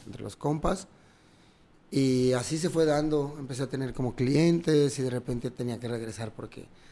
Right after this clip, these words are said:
había gente que quería tatuarse conmigo, ¿no? Entonces, pues, fue como algo más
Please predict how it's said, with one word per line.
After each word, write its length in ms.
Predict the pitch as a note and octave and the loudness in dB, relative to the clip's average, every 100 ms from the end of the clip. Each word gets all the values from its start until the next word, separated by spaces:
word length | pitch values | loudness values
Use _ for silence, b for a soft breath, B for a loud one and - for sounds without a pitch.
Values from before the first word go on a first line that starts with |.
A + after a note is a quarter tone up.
| b | b
había 200 | B2+ B2+ | 0 0
gente 260 | A#2+ A#2 A#2 | 2 -2 -4
que 140 | - | -10
quería 260 | - A#2 A#2 | -10 -4 -4
tatuarse 420 | A2+ - A2+ G#2+ | -4 -4 -6 -6
conmigo, 440 | - C#3 F3+ G3 C#3+ | -2 2 4 2 2
¿no? 140 | D3+ | 0
Entonces, 520 | D#3 C#3+ C3+ C#3+ C3 - b b b b b b b _ - | -2 -2 -2 -2 -4 -8 b b b b b b b _ -2
pues, 280 | C#3+ C#3 - | 0 0 4
fue 180 | E3 | 4
como 300 | D#3+ F#3+ F3 | 6 8 10
algo 200 | D#3+ D#3+ | 10 8
más 460 | D3+ C#3+ C#3+ C#3+ - | 8 8 6 4 -4